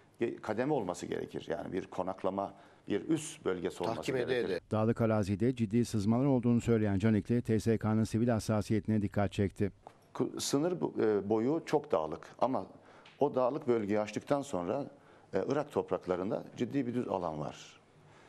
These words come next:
Speaker 1: E, yani gü-, bir güvenliğin de, güvenlik şeridinin de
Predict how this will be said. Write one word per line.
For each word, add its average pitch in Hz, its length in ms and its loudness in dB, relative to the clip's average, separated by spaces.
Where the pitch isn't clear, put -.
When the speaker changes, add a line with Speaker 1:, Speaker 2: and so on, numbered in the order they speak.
Speaker 1:
E, 95 40 0
yani 110 280 0
gü-, 95 400 -8
bir 127 60 0
güvenliğin 127 600 0
de, 110 180 2
güvenlik 113 380 0
şeridinin 110 540 0
de 131 200 -2